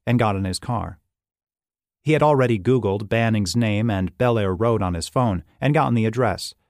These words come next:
which he entered into his G P S. "Hope it works right this time," he thought, remembering when he had used it to find a funeral parlor across town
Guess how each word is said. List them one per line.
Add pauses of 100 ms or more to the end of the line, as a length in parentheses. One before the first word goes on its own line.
(160)
which
he
entered
into
his
G
P
S. (920)
"Hope
it
works
right
this
time," (200)
he
thought, (800)
remembering
when
he
had
used
it
to
find
a
funeral
parlor
across
town